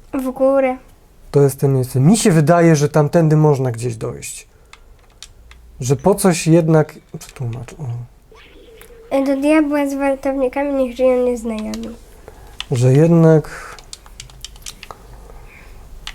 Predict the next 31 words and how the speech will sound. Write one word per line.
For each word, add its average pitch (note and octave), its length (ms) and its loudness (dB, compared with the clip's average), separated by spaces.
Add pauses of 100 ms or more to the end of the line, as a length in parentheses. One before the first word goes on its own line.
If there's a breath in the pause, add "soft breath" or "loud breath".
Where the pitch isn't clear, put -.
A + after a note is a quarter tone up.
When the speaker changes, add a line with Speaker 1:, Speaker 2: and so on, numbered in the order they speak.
(160)
Speaker 2:
dobrze, D#3+ 240 4
że D#3+ 120 4
nie E3 120 6
nazwaliśmy D#3 640 4
tej C#3+ 180 4
serii D3 420 4
Jak D#3+ 280 2
przejść D#3 340 0
tę D3+ 120 2
grę, C3+ 340 4 (340)
bo C#3+ 220 0
to D3+ 160 2
jest, D3 580 0
bo C#3+ 120 -2
to D#3 120 -4
powinno C#3+ 340 -2
się D3 140 -2
nazywać C3+ 260 0
Jak F3 200 2
nie E3 140 4
przechodzić D#3 440 0
tej D3+ 120 2
gry. - 360 2
<laughs> F3+ 180 2 (960 loud breath)
Kręć A#3+ 340 2
się G#3+ 140 -2
po F3 120 0
mieście E3+ 420 -2
przez D3 180 -4
dwadzieścia D3+ 540 0
minut, D3 380 -2